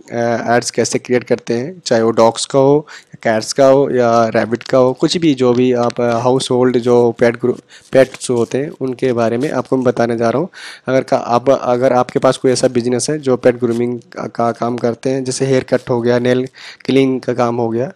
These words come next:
अ, pet, pets के लिए, तो उस business को कैसे expand करते हैं Google Ads के ज़रिए, वो मैं आपको बताने जा रहा हूँ। अ, उसके लिए आपको एक website की ज़रूरत पड़ेगी।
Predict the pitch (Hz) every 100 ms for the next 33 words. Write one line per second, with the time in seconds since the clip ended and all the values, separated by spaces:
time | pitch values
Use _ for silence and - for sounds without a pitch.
0 | - 113 113 110 120 - - 127 - -
1 | 123 - 120 120 214 - - - - 139
2 | 127 139 127 131 127 139 143 123 117 123
3 | 120 - 131 131 117 - 123 120 120 117
4 | 113 123 120 127 127 127 123 120 - 127
5 | 123 117 117 113 127 214 _ - - -
6 | _ 123 123 117 127 151 151 139 156 147
7 | 135 120 - 123 139 131 123 117 120